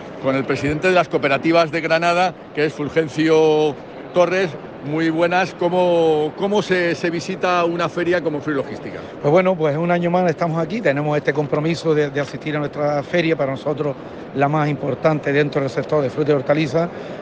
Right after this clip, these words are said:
Speaker 2: porque aquí es donde venimos, donde vemos a todos nuestros clientes, donde vemos también algunos proveedores que también es necesario que entren en, en, en el juego, donde,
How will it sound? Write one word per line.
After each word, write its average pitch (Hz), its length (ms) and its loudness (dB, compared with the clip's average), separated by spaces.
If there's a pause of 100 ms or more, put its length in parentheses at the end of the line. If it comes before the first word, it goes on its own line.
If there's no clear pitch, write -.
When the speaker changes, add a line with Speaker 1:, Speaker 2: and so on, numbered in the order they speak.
(100)
Speaker 2:
porque 151 240 2
aquí 147 220 4
es 170 80 4
donde 165 340 6
venimos, 170 640 4
donde 147 500 2 (400)
vemos 160 320 2
a 147 40 -2
todos 160 160 4
nuestros 156 260 -2
clientes, 170 720 2
donde 147 320 0
vemos 156 260 0
también 156 300 0
algunos 147 320 0
proveedores 139 540 -2
que 139 80 -6
también 139 260 -2 (300)
es 160 100 2
necesario 147 640 0 (260)
que 156 100 6
entren 156 540 2
en, 147 380 -2
en, 139 320 -2
en 143 80 -2
el 131 140 -2
juego, 175 380 4
donde, 143 380 0